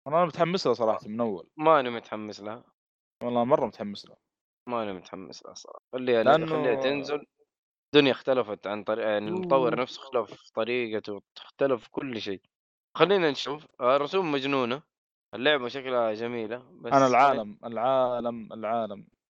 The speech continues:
Speaker 1: قريب من ديو سكس. خلاص، أنا تخرفنت.
Speaker 2: أنت، أنت عشانه سايبر بانك، عشان كذا أنت عارف.
Speaker 1: سايبر بانك، إيه، هذا.
Speaker 2: لا، العالم نفسه سايبر بانك أصلا.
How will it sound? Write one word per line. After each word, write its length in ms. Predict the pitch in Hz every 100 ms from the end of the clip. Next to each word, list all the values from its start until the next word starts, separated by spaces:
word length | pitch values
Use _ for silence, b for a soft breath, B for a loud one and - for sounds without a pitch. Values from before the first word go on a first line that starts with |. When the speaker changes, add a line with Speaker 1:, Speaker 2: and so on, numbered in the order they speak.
| -
Speaker 1:
قريب 380 | 120 127 131 113
من 140 | 107
ديو 100 | 104
سكس. 640 | - 95 - - - - -
خلاص، 340 | - - -
أنا 140 | 117 117
تخرفنت. 420 | 110 101 101 95 - - _ _ -
Speaker 2:
أنت، 220 | 185 -
أنت 420 | 139 135 170 170
عشانه 280 | 113 160 160
سايبر 380 | - 151 120 107
بانك، 260 | 120 117 90
عشان 200 | - 117
كذا 200 | 135 120
أنت 120 | 110
عارف. 200 | 107 _ _ _ _ _ -
Speaker 1:
سايبر 200 | 123 117
بانك، 280 | 110 110 107
إيه، 240 | 101 104
هذا. 220 | 92 92 - _ _ _ _ -
Speaker 2:
لا، 400 | 165 151 156 160
العالم 440 | 147 196 147 135
نفسه 200 | 156 -
سايبر 320 | 117 131 120
بانك 240 | 110 123 110
أصلا. 180 | 110